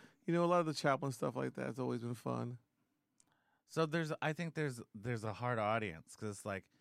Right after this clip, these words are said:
Speaker 2: you have people like us that know the history a little bit,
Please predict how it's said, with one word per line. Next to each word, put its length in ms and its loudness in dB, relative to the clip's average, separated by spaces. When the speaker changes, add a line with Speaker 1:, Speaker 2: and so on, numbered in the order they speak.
Speaker 2:
you 80 0
have 120 0
people 360 0
like 240 2
us 360 0
that 180 -2
know 240 2
the 140 -2
history 480 -4
a 60 -4
little 260 -4
bit, 300 -8